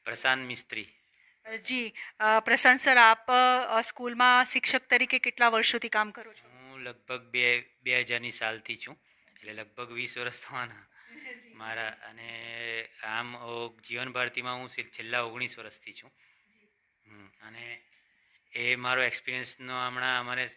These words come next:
Speaker 1: થોડી જવાબદારી આપી હતી, એનો આ નિચોડ છે.
Speaker 2: જી. અ,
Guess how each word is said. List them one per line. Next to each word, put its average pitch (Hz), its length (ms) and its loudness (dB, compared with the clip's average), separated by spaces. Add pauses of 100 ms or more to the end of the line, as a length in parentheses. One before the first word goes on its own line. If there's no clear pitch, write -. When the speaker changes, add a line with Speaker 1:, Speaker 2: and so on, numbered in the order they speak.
(140)
Speaker 1:
થોડી 120 140 -8
જવાબદારી 127 460 -2
આપી 123 180 -8
હતી, 117 120 -14
એનો 117 140 -14
આ 123 140 -4
નિચોડ 120 420 -14
છે. - 180 -18
Speaker 2:
જી. - 540 -16 (440)
અ, 220 200 -4